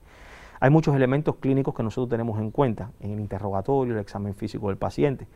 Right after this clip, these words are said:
Y, por ejemplo, el interrogatorio siempre es bueno precisar, bueno, la edad del paciente. Decía, eh, es más frecuente de treinta y cincuenta años, pero la posibilidad de malignidad, no quiero decir que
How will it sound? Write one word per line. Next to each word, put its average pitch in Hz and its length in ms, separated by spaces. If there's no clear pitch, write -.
Y, 156 200
por 165 180
ejemplo, 143 300
el 131 40
interrogatorio 120 680
siempre 131 340
es 120 60
bueno 135 200
precisar, 135 420
bueno, 135 180
la 117 60
edad 113 120
del 120 80
paciente. - 420
Decía, 110 460
eh, 107 540
es 110 200
más 120 180
frecuente 135 320
de 117 120
treinta 117 240
y 127 60
cincuenta 147 440
años, 160 220
pero 135 180
la 131 120
posibilidad 135 640
de 113 120
malignidad, 113 680
no 113 240
quiero 127 260
decir 147 360
que 110 260